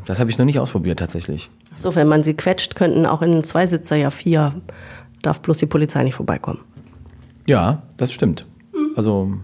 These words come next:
Speaker 1: ja.
Speaker 2: Tetris.
Speaker 1: Geht.
Speaker 2: Also, wir können das auch mit Tetris. Tetris kann man natürlich auch im Sportwagen.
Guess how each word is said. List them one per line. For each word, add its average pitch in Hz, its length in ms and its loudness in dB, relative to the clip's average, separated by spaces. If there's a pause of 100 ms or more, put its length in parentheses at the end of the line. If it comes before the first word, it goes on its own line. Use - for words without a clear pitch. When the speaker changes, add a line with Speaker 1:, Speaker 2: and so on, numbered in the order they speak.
(240)
Speaker 1:
ja. 117 120 -2
Speaker 2:
Tetris. 269 320 -6
Speaker 1:
Geht. 131 180 -4
Speaker 2:
Also, 247 200 4
wir 269 80 4
können 277 200 2
das 254 120 2
auch 233 200 -2
mit 226 200 0
Tetris. - 380 -2
Tetris 233 380 -2
kann 233 120 0
man 233 100 4
natürlich 214 400 -2
auch - 140 -2 (240)
im 196 100 2
Sportwagen. 156 480 0